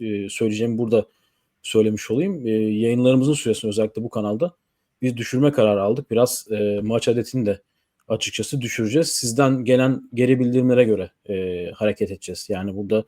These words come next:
çok kısa değerlendirmelerimizi yapıp maçlarımızı paylaşıp sizlerle, e, vedalaşacağız. Tabii, e, her ikimizin de grupları var. Yurt içi, yurt dışı, e, ekstra tercihlerimiz de orada olacak. Yani dediğim gibi biraz da sizlerden gelen geri bildirim bu noktada önemli. Eğer ki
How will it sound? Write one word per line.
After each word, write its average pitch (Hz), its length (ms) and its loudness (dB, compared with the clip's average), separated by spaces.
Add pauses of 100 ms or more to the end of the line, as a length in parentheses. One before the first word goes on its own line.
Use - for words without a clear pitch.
(340)
çok 139 220 2
kısa 110 220 0
değerlendirmelerimizi 113 760 2
yapıp 143 260 -4
maçlarımızı 110 500 -2
paylaşıp 98 420 -4
sizlerle, 110 480 0 (640)
e, 104 400 2
vedalaşacağız. 120 640 2
Tabii, 131 400 0
e, 104 460 -4
her 135 160 -4
ikimizin 117 440 -2
de 104 140 -2 (680)
grupları 110 460 0
var. 120 220 4
Yurt 117 260 -2
içi, 107 360 -4
yurt 107 220 -8
dışı, 139 300 -6 (480)
e, 98 80 -8 (520)
ekstra 123 320 2
tercihlerimiz 101 580 -2
de 165 160 2 (500)
orada 123 260 6
olacak. 113 440 4
Yani 98 220 -4
dediğim 117 220 0
gibi 98 140 -4
biraz 104 240 0
da 120 40 -4
sizlerden 107 540 0
gelen 110 320 0
geri 113 200 2
bildirim 107 320 -2
bu 107 60 -2
noktada 107 300 -2
önemli. 104 360 0
Eğer 113 280 0
ki 113 220 -2